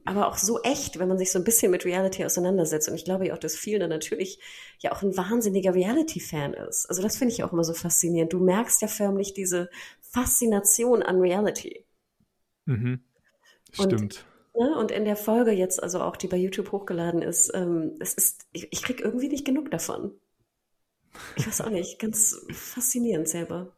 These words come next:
Speaker 1: Hm.
Speaker 2: Ja. Ich glaub, seine Faszination rührt daher, dass er selber nicht in der Lage ist, eine echte Realität im Sozialen herzustellen und auch nur an diese gefakte Realität rankommt. Und deshalb ist diese gefakte Realität in Reality-Shows für ihn das Realste, was er sich vorstellen kann.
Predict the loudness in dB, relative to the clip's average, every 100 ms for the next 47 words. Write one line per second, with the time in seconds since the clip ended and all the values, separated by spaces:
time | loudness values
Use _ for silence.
0 | _ _ -8 -4 -4 -4 -8 _ -8 -4
1 | 2 2 4 4 4 2 -2 0 0 0
2 | 2 4 4 0 0 0 2 0 -2 -2
3 | -2 -2 -4 -6 -4 -2 0 0 0 0
4 | 0 0 2 2 0 0 -2 0 -4 -2
5 | -6 -2 -2 -2 -4 0 0 2 -2 -2
6 | -2 -2 -4 -2 0 -2 -2 -2 0 0
7 | -2 -4 -4 -4 -4 -4 -2 -4 -2 0
8 | 0 0 -2 -2 0 0 -2 -4 0 -2
9 | -2 -4 -2 -4 -4 -4 -6 -4 -8 -4
10 | -4 -4 -6 -6 -6 -6 -6 -4 -4 -4
11 | 0 0 0 -4 -2 -2 -4 -4 -4 -4
12 | -6 -4 -4 -4 -4 -4 -2 -2 -2 -8
13 | -4 -4 -4 -2 -2 -2 -4 -6 -6 -6
14 | -6 -8 -6 -6 -6 -10 -10